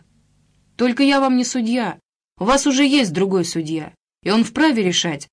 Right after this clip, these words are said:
верно ли вы поступили». «Какой судья?» не понял Гивелич. И тогда Дронго показал вверх.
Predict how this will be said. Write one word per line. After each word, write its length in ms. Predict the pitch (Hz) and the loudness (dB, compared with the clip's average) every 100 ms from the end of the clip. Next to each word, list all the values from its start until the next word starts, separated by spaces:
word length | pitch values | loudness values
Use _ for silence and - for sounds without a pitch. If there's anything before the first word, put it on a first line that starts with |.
| _ _ | _ _
верно 380 | 156 202 262 180 | -4 -2 0 -2
ли 140 | 156 | -4
вы 120 | 151 | -6
поступили». 680 | 143 147 - 151 - 160 160 _ _ _ _ _ _ _ _ _ _ | -8 -10 -10 -12 -12 -14 -18 _ _ _ _ _ _ _ _ _ _
«Какой 360 | - 165 240 247 | -10 -6 -4 -4
судья?» 480 | - 160 160 165 175 _ _ _ _ | -4 -6 -6 -10 -12 _ _ _ _
не 140 | 165 | -8
понял 320 | 170 170 151 143 | -4 -4 -4 -6
Гивелич. 580 | 143 143 131 - - _ _ _ _ _ _ _ _ _ _ _ | -10 -12 -16 -20 -20 _ _ _ _ _ _ _ _ _ _ _
И 80 | 170 | -4
тогда 300 | 180 170 156 | -2 -2 -6
Дронго 460 | 147 175 254 226 | -4 -2 -2 -4
показал 500 | 214 - 147 135 170 | -8 -10 -10 -8 -8
вверх. 600 | 151 127 131 131 - _ | -10 -14 -18 -18 -20 _